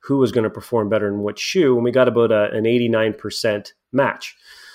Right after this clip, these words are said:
So I was like, "Hey, great. We can actually fit shoes using this procedure, the FootJoy Performance Fitting System." From a logistical standpoint, tough to implement. So the idea was, "Let's put it in Vans," or their idea was, "Put it in Vans, drive it around."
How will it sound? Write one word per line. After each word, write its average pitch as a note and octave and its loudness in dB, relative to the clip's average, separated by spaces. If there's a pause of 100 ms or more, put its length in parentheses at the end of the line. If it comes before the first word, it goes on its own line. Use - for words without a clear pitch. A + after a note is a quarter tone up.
(160)
So A#2 -12
I A#2 -4
was G#2+ -4
like, A2 -2
"Hey, E3+ 2
great. G#3+ 2
We A#2 -8
can A#2+ -4
actually A2+ -2
fit - -4
shoes A#2 -2
using A2 -2
this G2+ -6
procedure, A#2+ -4
the - -12 (260)
FootJoy A2 -6
Performance G2+ -10
Fitting B2+ -4
System." B2+ -8 (400)
From D3 2
a C3 -2
logistical B2+ 0
standpoint, A#2 0
tough - 0
to B2+ 0
implement. A2 -6
So A2+ -4
the G#2+ 0
idea G#2 0
was, G2+ -2
"Let's G#2 -8
put A2+ -2
it A2 -2
in G#2 -6
Vans," A2 -2
or G2+ -12
their G2 -4
idea G2 -4
was, G2 -8
"Put G#2+ -8
it - -16
in G2 -14
Vans, G#2 -6
drive G2+ -4
it G2 -10
around." A#2+ -2